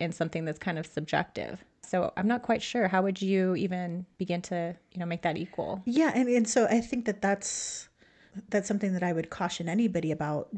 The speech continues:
Speaker 2: being in transactional relationships,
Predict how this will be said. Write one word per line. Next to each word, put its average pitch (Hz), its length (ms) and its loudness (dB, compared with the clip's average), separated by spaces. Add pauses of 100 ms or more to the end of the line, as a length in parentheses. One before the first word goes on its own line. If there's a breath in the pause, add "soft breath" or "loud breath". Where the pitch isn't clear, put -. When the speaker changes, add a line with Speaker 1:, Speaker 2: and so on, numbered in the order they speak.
(640)
Speaker 2:
being 190 420 4
in 180 500 -2
transactional 175 680 -2
relationships, - 800 -4